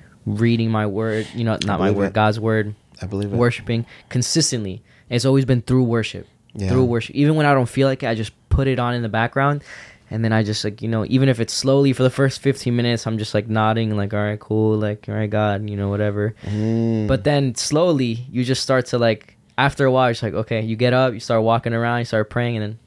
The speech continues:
Speaker 1: everything just
Speaker 2: Of course, I believe it.
Speaker 1: lifts off.
Speaker 2: That's 'cause worship is an exchange.
Speaker 1: Mm.
Speaker 2: Christian worship is an exchange. We give God this glory, this honor that he deserves and that he's worthy of.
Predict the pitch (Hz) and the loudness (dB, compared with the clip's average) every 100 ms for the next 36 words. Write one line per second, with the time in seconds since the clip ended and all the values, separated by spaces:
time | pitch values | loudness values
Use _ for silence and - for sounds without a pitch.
0 | _ _ - 113 110 104 101 107 - _ | _ _ -4 -2 -2 -4 -8 -10 -16 _
1 | _ _ - - - 101 98 90 95 98 | _ _ -16 -14 -4 -4 -2 -2 0 0
2 | 101 104 104 104 104 101 - 110 135 - | 0 2 2 4 2 2 -2 -2 0 2
3 | 160 101 101 127 - 151 131 117 95 - | 0 0 -4 -2 -2 2 2 4 0 0
4 | - 85 104 92 - - - - _ 113 | -4 -2 0 0 -4 -8 -10 -14 _ -2
5 | 110 107 - 131 - 143 139 131 - 104 | 0 2 2 2 4 4 4 2 -2 0
6 | 95 87 - 92 101 87 87 - - - | 0 -2 -4 0 0 0 -4 -10 -16 -18
7 | - 104 131 151 151 117 101 104 117 120 | -4 4 4 4 0 0 0 2 0 0
8 | 92 - - 98 95 95 98 107 107 95 | -2 -4 -6 -2 2 2 0 0 -2 0
9 | 82 - - - - _ - 98 104 107 | -2 -4 -10 -14 -20 _ -4 -2 0 0
10 | 107 110 107 - - 92 95 92 85 - | 0 0 -2 -6 -14 -2 2 2 0 -6
11 | - 107 101 92 87 90 92 101 113 110 | -4 -2 -2 -2 -2 0 4 4 4 0
12 | - - - - 95 92 87 80 82 92 | -6 -8 -18 -6 0 2 2 0 -2 2
13 | 110 110 107 104 107 107 | 2 2 2 4 2 0